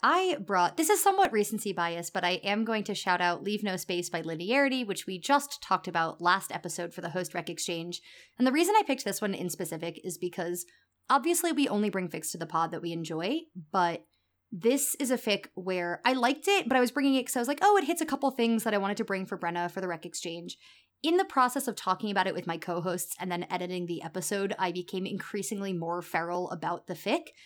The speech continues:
I think every so often we have a discussion where I can just feel my appreciation and my love for the fic grow and grow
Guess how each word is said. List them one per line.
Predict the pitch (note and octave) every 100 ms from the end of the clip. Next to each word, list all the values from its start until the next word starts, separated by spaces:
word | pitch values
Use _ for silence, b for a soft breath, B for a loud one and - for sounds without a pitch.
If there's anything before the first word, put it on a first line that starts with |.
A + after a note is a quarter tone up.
| B B B
I | A#3
think | A#3+ A3
every | G#3 G#3
so | G#3 G3
often | F3 - F#3 E3+
we | F3+
have | E3 E3
a |
discussion | F3 - E3+ - E3+ E3+
where | - E3+ E3+
I | E3+
can | D#3 F3+
just | F3
feel | - - F#3+ F3+ F3+ F3 b b
my | F#3+
appreciation | F3+ - F3+ D#3 F3+ D#3 F3
and | D#3+ E3+
my |
love | E3+ F3
for | E3 F3
the |
fic | D#3+ E3+ -
grow | G3 F3 F3
and | F3
grow | F3 F3 F3 F3